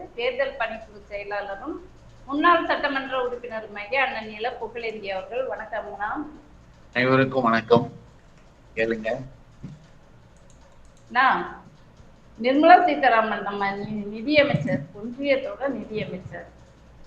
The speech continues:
Speaker 1: வந்து பத்திரிகையாளர்களை இன்னைக்கு வந்து சந்திச்சிருக்காங்க. திமுகவும் ஏற்கனவே அவங்க வந்து இப்ப தேர்தல் நேரத்துல தேர்தல் ஸ்டண்ட் அடிக்கிறாங்க, கச்சத்தீவு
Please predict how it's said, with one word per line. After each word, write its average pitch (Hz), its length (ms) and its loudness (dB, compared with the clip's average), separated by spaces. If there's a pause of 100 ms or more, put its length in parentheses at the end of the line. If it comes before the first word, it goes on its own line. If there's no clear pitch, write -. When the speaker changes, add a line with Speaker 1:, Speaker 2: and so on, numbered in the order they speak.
Speaker 1:
வந்து 220 640 0
பத்திரிகையாளர்களை 226 960 0
இன்னைக்கு 220 260 -8
வந்து 202 320 -12
சந்திச்சிருக்காங்க. 185 840 -8 (1120)
திமுகவும் 302 640 4
ஏற்கனவே 262 480 2
அவங்க 254 260 4
வந்து 233 440 -2
இப்ப - 180 -6
தேர்தல் 294 580 6
நேரத்துல 247 480 -2
தேர்தல் 262 440 2
ஸ்டண்ட் 220 240 -2
அடிக்கிறாங்க, 185 500 -6 (260)
கச்சத்தீவு 220 500 -6